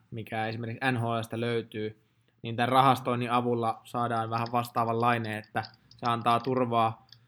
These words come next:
turvaa sit sille ajalle, kun se ura päättyy, ja heti, heti siihen uran päättymisen jälkeen, että ei tarvii mennä,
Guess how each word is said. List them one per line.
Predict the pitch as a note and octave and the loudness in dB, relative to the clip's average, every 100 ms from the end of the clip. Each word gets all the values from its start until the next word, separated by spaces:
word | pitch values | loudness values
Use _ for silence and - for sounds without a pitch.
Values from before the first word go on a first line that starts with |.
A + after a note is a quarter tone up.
| _ - | _ -2
turvaa | D#3 D3 C3+ | 2 4 4
sit | C3 B2+ | 4 -2
sille | C#3 C3 B2 | 0 2 4
ajalle, | B2+ B2+ B2 A2+ | 6 6 2 -2
kun | - A#2 | -8 -4
se | A#2+ A#2 - C#3+ | -2 -2 -6 -12
ura | - B2 A#2 | -4 0 0
päättyy, | A2+ A#2+ A#2 - A#2 | 2 2 2 -2 -4
ja | A2+ A2+ | -2 0
heti, | A#2 - A2+ - _ C3 | -2 0 -4 -4 _ -4
heti | C3+ C#3 | 0 2
siihen | B2 A#2+ | 2 0
uran | A#2+ A#2+ A2 | 2 0 0
päättymisen | A2+ A2 A#2+ A#2 A2+ | -2 -2 -6 -4 -2
jälkeen, | A2+ A#2 A2+ A2+ G#2+ G#2 - _ - - - | 0 0 0 -4 -6 -6 -10 _ -8 -8 -6
että | G#2 | -2
ei | A2 G#2+ | 0 4
tarvii | A2 A2 A2 A2 - _ _ - | 4 4 2 0 -4 _ _ -4
mennä, | A#2 A2+ | 0 0